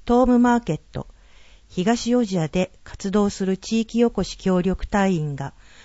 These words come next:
フリーマーケットを開催します。衣類や食器、日用品など、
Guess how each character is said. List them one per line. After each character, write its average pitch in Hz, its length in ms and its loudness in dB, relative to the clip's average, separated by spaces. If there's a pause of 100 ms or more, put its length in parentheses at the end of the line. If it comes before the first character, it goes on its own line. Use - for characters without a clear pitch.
(140)
フ 190 100 0
リ 240 180 2
ー - 20 4
マ 254 180 4
ー - 20 0
ケ 196 160 -4
ッ - 20 -2
ト 156 240 -6
を 147 60 -6
開 175 240 -4
催 165 240 -4
し - 180 -8
ま 156 160 -4
す。 - 260 -16 (800)
衣 247 160 2
類 196 240 4
や 170 140 0
食 - 240 -6 (100)
器、 - 240 -6
日 160 380 -6
用 233 140 4
品 220 260 2
な 220 120 2
ど、 156 200 -4